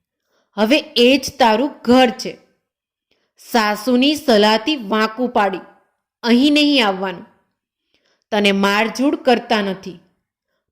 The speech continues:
પતિ તરફથી પણ કંઈ દુઃખ નથી, માટે તારે ત્યાં જ રહેવાનું છે.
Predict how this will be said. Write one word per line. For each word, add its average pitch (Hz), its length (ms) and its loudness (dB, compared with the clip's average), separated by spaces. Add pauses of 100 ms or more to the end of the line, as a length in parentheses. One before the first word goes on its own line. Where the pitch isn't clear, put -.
પતિ 240 400 0
તરફથી 254 500 0
પણ 339 200 -6
કંઈ 381 220 -4
દુઃખ 330 420 2
નથી, 196 320 -6 (760)
માટે 208 340 0
તારે 214 440 2
ત્યાં 233 460 2
જ 220 100 -2
રહેવાનું 208 480 0
છે. 190 240 -12